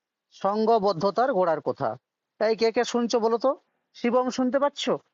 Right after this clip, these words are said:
হ্যাঁ, আচ্ছা, ঠিক আছে। দেখো, এটা বৃষ্টি, তোমরা যেটা বুঝতে পারোনি, বৃষ্টি, এ বৃষ্টি বলছি, বান্টি, তোমাদেরকে এটা এখনো বোঝানো হয়নি।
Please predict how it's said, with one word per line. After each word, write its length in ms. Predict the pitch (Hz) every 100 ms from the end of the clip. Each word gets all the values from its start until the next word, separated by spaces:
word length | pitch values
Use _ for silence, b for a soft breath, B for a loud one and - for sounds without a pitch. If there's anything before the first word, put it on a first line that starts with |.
| _ _ _ _ _ _ _ _ _ _ _ _ _ _ _ _ _ _ _ _ _ _ _ _ _ _ _ _ -
হ্যাঁ, 140 | 135 110 _ _ _ _ _ _ _ _ _ _ _ _ _ _ _ _ _
আচ্ছা, 200 | - - -
ঠিক 140 | 151
আছে। 180 | 101 - 120 _ _ -
দেখো, 240 | 196 160 127 _ _ _ _ 202
এটা 240 | 208 240 208 208
বৃষ্টি, 320 | 196 - 262 240
তোমরা 260 | 214 214 226
যেটা 200 | 208 226
বুঝতে 280 | 196 202 220
পারোনি, 360 | 214 214 202 175
বৃষ্টি, 380 | 202 - 240 165 135 _ -
এ 100 | 185
বৃষ্টি 280 | 190 214 -
বলছি, 280 | 202 180 -
বান্টি, 340 | 180 202 220 208 147
তোমাদেরকে 360 | 185 208 214 220
এটা 160 | 214
এখনো 200 | 226 226 214
বোঝানো 300 | 202 220 208
হয়নি। 360 | 220 214 156